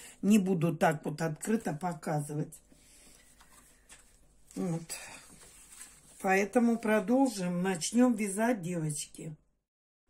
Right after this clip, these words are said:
Девочки, начинаем вязать нашу кокеточку. Вот по этому образцу.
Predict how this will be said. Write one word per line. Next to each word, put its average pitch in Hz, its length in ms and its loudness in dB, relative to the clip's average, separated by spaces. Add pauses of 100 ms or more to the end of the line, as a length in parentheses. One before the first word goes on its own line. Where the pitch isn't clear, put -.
(400)
Девочки, 180 640 -2
начинаем 202 640 0
вязать 185 420 0
нашу 170 380 -4
кокеточку. 185 1200 -2 (1800)
Вот 160 200 -10
по - 60 -6
этому 160 440 -2
образцу. 151 760 -6